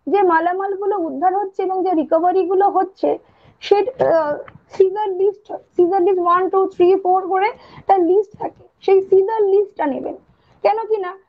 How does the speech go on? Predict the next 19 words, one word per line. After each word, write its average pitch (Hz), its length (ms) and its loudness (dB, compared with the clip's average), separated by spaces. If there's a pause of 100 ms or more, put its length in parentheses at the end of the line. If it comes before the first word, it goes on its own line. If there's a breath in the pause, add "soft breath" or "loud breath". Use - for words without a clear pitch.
(140)
আজকে 320 300 -2
আপনার 381 440 -2
ঘ-, 359 340 -2
ঘর 349 160 2
থেকে 392 260 -2
মালটা 349 360 0
নিয়ে 381 280 0
গেল, 403 160 4 (340 soft breath)
কালকে 403 340 -2 (160)
আরো 427 260 0
একবার 440 500 2 (200)
আরেকটা 339 320 2
মামলা 330 320 0
করলো, 370 340 0 (220 soft breath)
ঠিক 480 260 4
এই 349 160 -2
জিনিসগুলোই 440 560 0
দাবি 277 260 -2
করলো। 262 280 -14